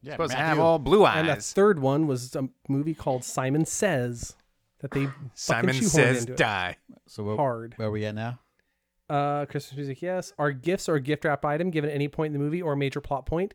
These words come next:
Speaker 3: He literally has a gun strapped to his back with a bow. I think that's a pretty fucking gift wrapped item.
Speaker 2: Alphabet Soup says die. I still like that one. Um,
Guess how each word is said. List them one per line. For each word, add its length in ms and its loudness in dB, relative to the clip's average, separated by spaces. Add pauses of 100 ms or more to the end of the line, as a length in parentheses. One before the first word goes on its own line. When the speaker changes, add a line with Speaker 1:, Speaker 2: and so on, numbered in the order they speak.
Speaker 3:
He 220 -8
literally 400 -4
has 180 -2
a 80 -2
gun 440 -2
strapped 400 -2
to 80 0
his 100 -2
back 260 -4
with 140 -4
a 40 -4
bow. 460 -2 (420)
I 120 2
think 240 -2
that's 180 -4
a 60 -4
pretty 220 0
fucking 260 -4
gift 200 -6
wrapped 200 -6
item. 220 -12 (200)
Speaker 2:
Alphabet 400 -10
Soup 260 -8
says 240 -6
die. 180 -12
I 1900 -20
still 180 -20
like 120 -20
that 100 -20
one. 580 -8
Um, 600 0